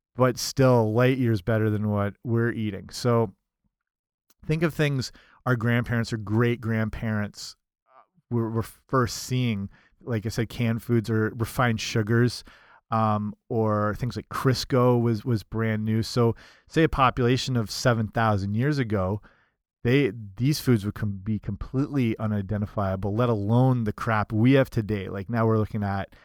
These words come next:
you know, as of, say, the sixties-ish to the seventies, you know, high fructose corn syrup, aspartame, chemical artificial sweeteners, trans fats,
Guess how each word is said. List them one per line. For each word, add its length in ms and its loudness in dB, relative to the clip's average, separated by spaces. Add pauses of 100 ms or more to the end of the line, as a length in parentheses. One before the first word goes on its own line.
(300)
you 120 -2
know, 160 0
as 300 0
of, 180 -4
say, 300 -2
the 280 -4
sixties-ish 1400 -6
to 80 -2
the 80 -2
seventies, 640 0
you 100 -6
know, 80 -2
high 220 0
fructose 400 -4
corn 260 -4
syrup, 480 -2 (400)
aspartame, 760 0
chemical 760 -2
artificial 420 -4
sweeteners, 580 -2
trans 400 -2
fats, 540 -2